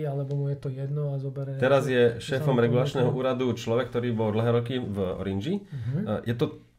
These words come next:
Speaker 2: cítiť, alebo je to problém, alebo, alebo si naozaj robí, nechcem sa opýtať, či si robí tú prácu. Dobre, to je hlúpa otázka, ale, e, je to také kontroverzné, možno až by človek povedal konflikt záujmov,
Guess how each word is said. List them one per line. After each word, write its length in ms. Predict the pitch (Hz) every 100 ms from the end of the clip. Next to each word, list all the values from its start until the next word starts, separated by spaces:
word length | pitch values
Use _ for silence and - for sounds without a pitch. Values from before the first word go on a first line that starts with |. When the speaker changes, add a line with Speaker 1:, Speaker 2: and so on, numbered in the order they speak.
| _
Speaker 2:
cítiť, 360 | - 104 110 233
alebo 260 | 160 120 117
je 120 | 113
to 100 | 117
problém, 380 | 113 113 156 190 170
alebo, 380 | 135 123 120 120 117 117 117
alebo 240 | 107 107
si 300 | 107 - 107
naozaj 480 | 82 92 101 98 95 92 -
robí, 320 | 101 95 92 - - - 104
nechcem 380 | 101 92 98 85
sa 160 | - -
opýtať, 340 | - - 98
či 120 | 85 92
si 80 | 87
robí 160 | 85
tú 120 | 82
prácu. 240 | 87 87 98
Dobre, 240 | 123 120
to 120 | -
je 60 | 80
hlúpa 220 | 131 120
otázka, 480 | 95 87 - 139 143 - - - -
ale, 180 | 113 113 117
e, 180 | 123 120 117
je 100 | 151
to 80 | 139
také 140 | 117 107
kontroverzné, 500 | 120 117 113 107 107
možno 260 | 101 101 113
až 200 | 98 110
by 120 | 101
človek 240 | - 98
povedal 220 | 92 92 92
konflikt 280 | 101 101 87
záujmov, 500 | 92 110 143 175